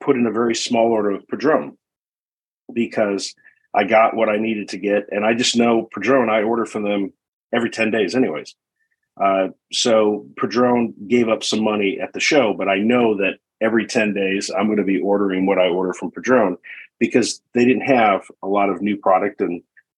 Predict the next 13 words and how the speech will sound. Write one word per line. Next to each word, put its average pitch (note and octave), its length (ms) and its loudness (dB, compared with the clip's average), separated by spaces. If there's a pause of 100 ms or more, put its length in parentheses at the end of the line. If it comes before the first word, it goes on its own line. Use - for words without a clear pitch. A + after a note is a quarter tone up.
the G#2 60 0
new G#2+ 120 0
product G2+ 340 0
order F#2+ 300 2
is F2+ 100 -6
gonna F2+ 200 -4
come F#2 280 0
in D#2+ 220 -6 (460)
March, F#2 340 2
April, F2+ 320 -2
May F2 220 2
next D#2+ 320 -4
year. F2 200 0